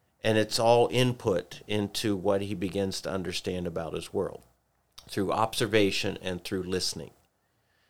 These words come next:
And so he asks that question enough times, he's told, "That's a cat," enough times, he begins to understand that four-legged animal with that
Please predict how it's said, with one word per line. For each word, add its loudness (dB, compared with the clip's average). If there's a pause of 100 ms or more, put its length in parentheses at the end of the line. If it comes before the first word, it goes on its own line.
(280)
And 0
so 8
he 8
asks 8
that 4
question 6
enough 6
times, 4
he's 0
told, 0
"That's 0
a 0
cat," 4
enough -4
times, 0 (380)
he 2
begins 4
to 2
understand 2
that 4
four-legged 4
animal 4
with 0
that -2